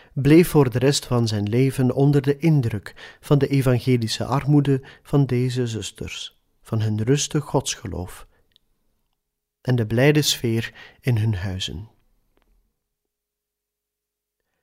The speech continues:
Het was een feit dat de zusters van Moeder Teresa bij voorkeur naar probleemgebieden gingen. De invloed van de missionarissen van Naastenliefde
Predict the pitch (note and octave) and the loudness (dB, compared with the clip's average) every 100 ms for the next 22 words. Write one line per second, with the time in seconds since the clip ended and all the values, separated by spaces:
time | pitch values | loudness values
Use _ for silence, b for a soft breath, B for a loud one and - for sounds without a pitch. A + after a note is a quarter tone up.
0 | _ _ _ - C#3+ D#3 C#3 D#3 - E3 | _ _ _ -2 4 6 6 2 4 4
1 | F#3+ F#3+ D#3 C#3 D3 F3+ E3+ - C3 C#3 | 4 2 2 2 2 0 0 2 2 4
2 | E3+ C#3 - A#2 C3 B2 A2 G#2 C#3 D3+ | 4 2 0 -2 0 0 -2 0 4 4
3 | - C#3+ C3+ - B B B C#3 C3 C#3 | 4 2 2 -2 B B B 2 2 0
4 | _ - C3+ C3+ B2+ C#3 C3 A2 A2+ A#2 | _ -2 2 4 4 4 2 0 -4 -4
5 | A#2 - A2+ G#2+ A2+ _ _ _ _ _ | -6 -4 -4 -6 -14 _ _ _ _ _
6 | _ - C#3 C#3+ E3 F#3+ F#3 G3+ - D3 | _ -4 2 4 6 6 4 2 2 2
7 | C3 A#2+ A#2 G#2+ A2 D3+ E3 E3+ E3 E3 | 4 2 0 0 2 2 0 2 0 0
8 | G#2 G2 G#2 D3 - D3 C#3 C#3+ D3 C#3+ | -4 -4 -2 -2 0 0 2 0 2 2